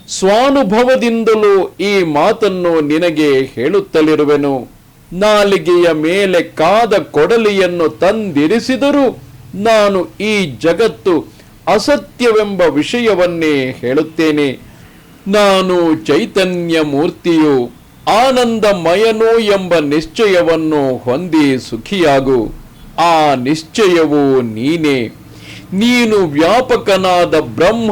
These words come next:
ವಸ್ತುವೇ ಆಗಿರುವೆ, ಸಂಶಯವಿಲ್ಲ. ಈ ವಿಷಯವನ್ನು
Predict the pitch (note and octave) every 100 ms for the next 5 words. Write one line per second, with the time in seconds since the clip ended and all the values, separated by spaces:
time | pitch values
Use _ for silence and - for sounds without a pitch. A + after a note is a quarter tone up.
0 | F#3+ C#3+ D3 - - G3 E3 D3+ C3 -
1 | A#2 D#3 D3+ D#3 D3 C#3 B2 A2+ - -
2 | - - A3 B3+ C4 - F#3 D3+ A#2 B2
3 | D3+ D#3 C3 - - - - - F#3 G3+
4 | F#3+ D#3 A#2+ C3+ - G3+ G#3+ A3 A#3+ B3+
5 | A3 - -